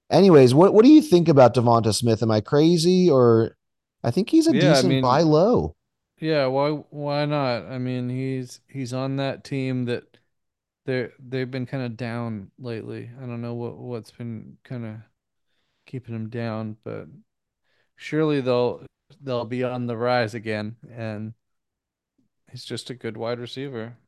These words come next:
Speaker 2: to
Speaker 1: I think
Speaker 2: have.
Speaker 1: so. Now, this one's uglier.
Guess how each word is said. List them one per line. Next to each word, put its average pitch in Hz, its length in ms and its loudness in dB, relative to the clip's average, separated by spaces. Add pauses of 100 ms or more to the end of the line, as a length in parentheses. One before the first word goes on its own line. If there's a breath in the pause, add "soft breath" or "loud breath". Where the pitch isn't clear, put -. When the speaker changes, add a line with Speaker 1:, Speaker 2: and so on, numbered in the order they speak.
(220)
Speaker 2:
to - 60 -14
Speaker 1:
I 76 40 -8
think 73 240 -8
Speaker 2:
have. - 20 -10
Speaker 1:
so. 69 460 -10 (680)
Now, 107 200 6
this 123 360 2
one's 147 320 2
uglier. 92 800 4